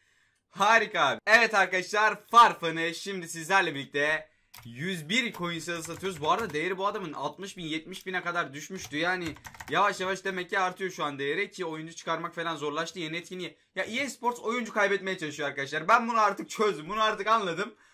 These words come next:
O yüzden ben bir şey demiyorum ya. Artık ben bir şey demiyorum. Her neyse bir diğer görevimize geçelim. Video artı bin, artı dört bin like gelmezse kadronu karıştır, gözün kapalı oyuncu sil demiş.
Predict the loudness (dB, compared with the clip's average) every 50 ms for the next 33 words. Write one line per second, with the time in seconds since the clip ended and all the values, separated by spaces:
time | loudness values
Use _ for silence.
0 | _ -6 2 2 2 4 4 2 2 4 2 2 2 0 -2 -4 0 0 0 0
1 | 0 -4 -6 -6 -6 -8 -8 -6 -2 -2 -2 -2 -2 -6 -4 -2 -2 -2 -2 -4
2 | -4 -2 -2 -2 -2 -2 -4 -4 0 4 4 4 4 4 0 -4 -6 -6 -6 -6
3 | -6 -4 -2 0 0 0 0 -2 -4 -4 -4 -6 -6 -6 -6 -6 -6 -6 -6 -6
4 | -6 -8 -10 _ _ _ _ _ -8 -4 -4 -4 0 2 4 6 6 6 4 4
5 | -2 -8 -6 -6 -8 -8 -8 -4 2 2 2 2 2 -2 -4 2 4 6 4 4
6 | 2 -6 -4 0 0 0 0 -2 2 4 4 4 6 4 2 0 0 -2 -4 -6
7 | -4 0 0 2 2 2 -2 -4 -6 -4 -2 -2 -2 -2 -4 -2 -4 -4 -4 -2
8 | -2 0 0 0 0 -6 -4 -4 -2 -2 0 -2 0 -2 -2 -2 -4 -4 -2 -4
9 | -4 -6 -8 -8 -10 -8 -8 -6 -6 -6 -6 -8 -8 -14